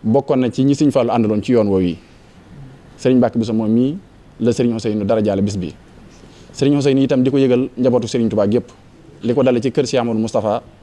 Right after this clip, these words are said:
ba ci kër Cheikh Amadou Murtada, dale ko ci kër Soxna Fatja Mbacké ba ci kër Soxna Maymunat As-Suxra. Di ko fàttali itam bokki boppam yi nga xam ne ñoom la bokkal Serigne Fallou.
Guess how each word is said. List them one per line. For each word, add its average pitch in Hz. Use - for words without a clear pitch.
ba 123
ci 131
kër 127
Cheikh 127
Amadou 101
Murtada, 95
dale 120
ko 123
ci 123
kër 139
Soxna 120
Fatja 110
Mbacké 110
ba 113
ci 135
kër 131
Soxna 110
Maymunat 104
As-Suxra. 107
Di 110
ko 143
fàttali 135
itam 139
bokki 120
boppam 120
yi 123
nga 131
xam 123
ne 117
ñoom 117
la 110
bokkal 104
Serigne 110
Fallou. 92